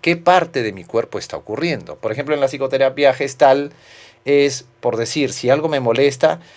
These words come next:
eh, ¿qué es lo que estás experimentando? Se formula como pregunta, ¿no? Estoy experimentando dolor. ¿En qué parte de, de tu cuerpo experimentas el dolor?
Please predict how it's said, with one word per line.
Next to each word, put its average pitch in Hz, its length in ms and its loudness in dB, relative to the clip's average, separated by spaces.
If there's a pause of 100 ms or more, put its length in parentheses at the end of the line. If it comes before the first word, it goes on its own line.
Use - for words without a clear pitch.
(280)
eh, 117 580 -2 (120)
¿qué 185 100 2
es 202 120 -2
lo 147 140 -2
que 110 80 -10
estás 139 280 -4
experimentando? 104 800 -2
Se 82 120 -12
formula 98 340 -10
como 80 200 -14
pregunta, 69 400 -16
¿no? 123 180 -18 (260)
Estoy 139 240 -6
experimentando 120 600 -6
dolor. 95 360 -6
¿En 139 160 -10
qué 202 140 -8
parte 180 500 -2
de, 156 180 -6
de 113 160 -8
tu - 120 -16
cuerpo 143 340 0
experimentas 120 520 -10
el 107 100 -8
dolor? 104 280 -4